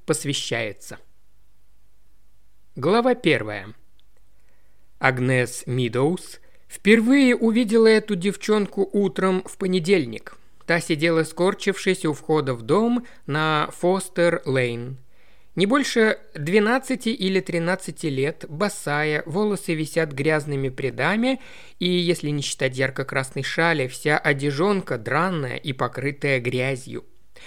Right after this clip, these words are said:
Но в тысяча семьсот пятидесятом году никого не удивляли нищие, бродившие по улицам Лондона. Кроме того, у Агнес были куда более срочные дела. Она работала кухаркой в доме Бланшаров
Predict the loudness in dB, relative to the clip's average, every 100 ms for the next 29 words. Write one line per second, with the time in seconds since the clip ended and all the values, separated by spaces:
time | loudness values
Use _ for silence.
0 | -12 -2 2 2 2 -2 0 -2 -4 -2
1 | -4 -2 -4 -4 -8 -6 -4 0 0 0
2 | -2 0 2 4 2 0 -12 -8 -2 2
3 | 4 4 6 4 4 4 2 4 2 2
4 | 2 4 2 0 -6 -4 0 -2 -4 -6
5 | 0 0 0 -4 -4 -4 -2 0 0 0
6 | -4 -4 -2 0 0 0 -4 -8 -10 -16
7 | -20 -20 -8 0 0 2 2 2 4 6
8 | 4 4 0 0 0 2 0 -2 0 2
9 | 2 2 2 0 0 -2 -2 -2 -4 -4
10 | -2 -2 0 -2 -6 -16 -18 -8 -4 0
11 | 2 2 2 2 0 2 0 2 0 0
12 | 0 -4 0 0 2 0 0 -2 -2 -2
13 | 0 2 0